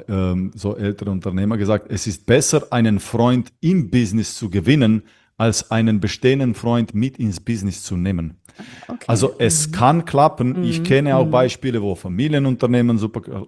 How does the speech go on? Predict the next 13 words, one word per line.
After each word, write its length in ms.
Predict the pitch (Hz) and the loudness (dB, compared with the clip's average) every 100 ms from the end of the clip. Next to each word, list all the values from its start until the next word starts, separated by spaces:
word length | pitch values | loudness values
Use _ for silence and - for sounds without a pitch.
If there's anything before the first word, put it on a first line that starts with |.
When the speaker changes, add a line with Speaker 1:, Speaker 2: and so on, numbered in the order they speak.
| - | -4
Speaker 1:
klappen. 400 | 110 107 117 107 | 0 0 0 -2
Ich 220 | 110 - | -4 -4
kenne 320 | 120 113 113 - | -2 0 -2 -2
Beispiele, 560 | 107 110 - 113 104 | 0 2 0 0 0
wo 120 | 101 | 0
diese 240 | 90 92 95 | -4 -4 -8
Freundschaftsunternehmen 1080 | - 107 127 127 120 123 113 113 117 113 101 | -4 0 0 0 -2 -2 -2 0 2 2 0
super 280 | 110 110 | -4 -8
klappen. 360 | - 104 104 101 - - - | -4 -4 -2 -6 -8 -20 -4
Aber 220 | 101 104 | -2 -2
das 460 | 90 98 123 - - | -2 0 0 -2 -6
ist, 500 | 117 127 123 - - - _ _ _ - | -2 -2 -2 -10 -16 -20 _ _ _ -4
ähm, 600 | 101 101 101 101 98 | 0 2 2 2 0